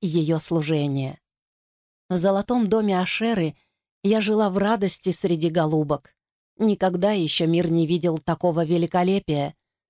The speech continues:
Просторный, шестьдесят локтей в длину, сорок локтей в ширину и тридцать локтей в высоту, портик с колоннами — ловил первые лучи восходящего солнца.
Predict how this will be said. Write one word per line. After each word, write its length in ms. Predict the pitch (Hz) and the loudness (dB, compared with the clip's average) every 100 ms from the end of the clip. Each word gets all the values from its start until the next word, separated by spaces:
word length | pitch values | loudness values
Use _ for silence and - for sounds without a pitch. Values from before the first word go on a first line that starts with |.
| _ | _
Просторный, 840 | - 156 - - 196 185 165 143 _ _ _ | -2 -2 0 2 2 2 -2 -4 _ _ _
шестьдесят 720 | - 180 165 180 - 220 - - | -4 -2 0 0 2 -2 -4 -2
локтей 520 | 190 175 - - 190 | 0 0 -2 -2 0
в 60 | 175 | 0
длину, 560 | 170 170 165 180 214 - _ - | 0 2 4 2 0 -6 _ -4
сорок 460 | - 220 208 175 | 0 2 0 -2
локтей 420 | 190 180 - 208 196 | 0 -2 0 0 0
в 80 | |
ширину 460 | - 180 185 185 214 | 0 0 2 2 2
и 100 | 185 | 0
тридцать 480 | - 202 214 175 - | 0 -2 0 -2 0
локтей 420 | 165 - 196 185 | -2 0 0 0
в 80 | 160 | 2
высоту, 600 | 170 - 165 - 214 208 _ _ _ _ - | 0 0 0 0 -2 -4 _ _ _ _ -2
портик 420 | 208 220 - - | 0 0 -2 -2
с 100 | - | -2
колоннами — 800 | 185 175 180 226 208 170 165 139 _ _ - | 2 2 4 2 2 2 0 -4 _ _ -2
ловил 400 | 214 214 254 208 | 0 0 -2 -2
первые 500 | 240 226 202 185 180 | 0 0 2 2 2
лучи 400 | 180 165 208 220 | 2 0 -2 0
восходящего 720 | 170 - 165 165 170 - 165 | -2 0 0 0 0 -2 -2
солнца. 640 | - 165 151 147 - 143 | 0 0 0 0 -2 -4